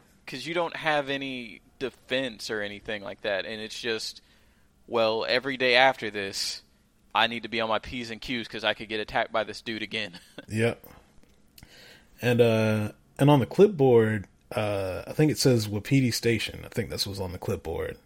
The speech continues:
Speaker 2: Um, so now you're trying to figure out, well, what is Wapiti Station? Like, what, where is this at? And I think Delilah kn-, remembers the name, um, says it's somewhere out there. Um, it's kind of like a science, or it,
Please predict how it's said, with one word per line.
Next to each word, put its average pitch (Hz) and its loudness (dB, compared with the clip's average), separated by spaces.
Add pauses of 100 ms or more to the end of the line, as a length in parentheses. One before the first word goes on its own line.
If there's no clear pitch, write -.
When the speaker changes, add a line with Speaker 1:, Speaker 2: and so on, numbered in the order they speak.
(160)
Speaker 2:
Um, 92 -6 (300)
so 107 2 (440)
now 120 2
you're 120 2
trying 117 0
to 110 -2
figure 117 2
out, 110 4
well, 104 0
what 123 8
is 117 4
Wapiti 110 2
Station? 113 2
Like, 95 -6
what, 95 -6 (840)
where 95 -2
is 113 2
this 131 4
at? 92 -4
And 117 0
I 120 2
think 156 4 (140)
Delilah 107 2
kn-, 104 -4
remembers 107 0
the 104 -2
name, 107 -2 (100)
um, 98 -6 (280)
says 107 -2
it's - -6
somewhere 113 2
out 107 0
there. 104 0 (580)
Um, 92 -6
it's - -6
kind 117 2
of 107 0
like 104 0
a 95 0
science, - 0
or 110 2
it, 110 2